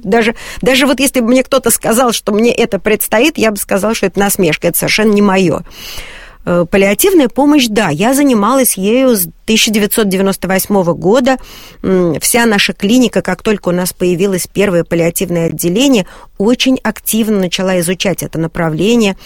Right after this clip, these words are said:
М, я прошла несколько курсов повышения квалификации по паллиативной помощи. М, мы придумали тогда направления паллиативные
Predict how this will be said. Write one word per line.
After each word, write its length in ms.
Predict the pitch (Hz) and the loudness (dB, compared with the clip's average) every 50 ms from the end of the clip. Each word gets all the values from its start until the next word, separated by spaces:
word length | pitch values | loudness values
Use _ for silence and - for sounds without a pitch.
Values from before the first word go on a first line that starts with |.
| - - - - - - - | -20 -20 -20 -20 -14 -6 -2
М, 140 | 175 180 | 0 2
я 120 | 185 202 196 | 2 2 0
прошла 360 | - 196 190 - - 202 185 | 0 -2 -2 -2 0 0 0
несколько 640 | 185 180 190 202 - - 190 175 - - 190 180 170 | 0 0 0 -2 -2 -2 -4 -4 -2 0 -2 -2 0
курсов 340 | - 196 185 - - 185 - | -2 -2 -2 -2 -4 -6 -4
повышения 460 | - 170 170 180 - 196 180 175 165 | -4 -2 -2 0 0 0 0 0 0
квалификации 640 | - 180 175 170 - 175 - 180 202 214 - 208 180 | 0 -2 -2 -2 -4 -4 -4 -2 -2 -2 -2 -4 -6
по 80 | 190 | -6
паллиативной 580 | - 185 185 185 180 175 - - 175 170 180 170 | -4 -2 0 0 0 -2 -2 -4 -2 -2 -2 -4
помощи. 500 | - - 175 165 160 165 - - - - - - - - - - - - - - - | -4 -4 -4 -2 -2 -2 -4 -4 -6 -8 -12 -16 -20 -20 -20 -20 -20 -20 -20 -14 -6
М, 300 | - 175 180 180 180 - - | -2 0 0 0 0 0 0
мы 180 | 196 208 233 | 2 2 2
придумали 580 | 226 - - 208 185 220 254 254 233 220 190 185 | 2 0 0 0 2 4 4 4 4 4 2 0
тогда 400 | - - 190 175 165 170 202 220 | 0 -2 -2 -2 0 0 0 0
направления 680 | 220 190 - 190 190 180 170 180 202 233 233 208 180 | 0 0 -2 -2 -2 0 0 2 2 2 2 2 0
паллиативные 760 | - - 180 185 185 180 - - 214 220 208 196 180 180 165 | 0 0 0 0 0 0 -2 -2 -2 0 0 2 2 0 0